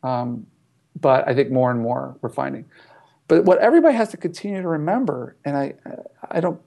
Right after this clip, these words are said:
care what category you're in, media, uh, in particular books, is still a hits-driven industry. You're gonna have a set of books,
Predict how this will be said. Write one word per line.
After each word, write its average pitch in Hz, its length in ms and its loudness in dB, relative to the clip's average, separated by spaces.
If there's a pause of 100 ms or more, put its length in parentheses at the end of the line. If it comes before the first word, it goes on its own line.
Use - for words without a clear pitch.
care 156 200 2
what 160 280 2
category 180 580 2
you're 120 140 -2
in, 117 120 -6 (640)
media, 175 580 4 (120)
uh, 139 180 -2
in 143 120 -6
particular 185 360 -2
books, 226 320 0
is 131 140 -8
still 185 240 0
a - 20 -6
hits-driven 151 600 -2
industry. 135 580 -4
You're 139 80 0
gonna 139 140 0
have 131 320 2 (260)
a 139 80 -4
set 135 240 2
of 139 120 0
books, 160 460 -2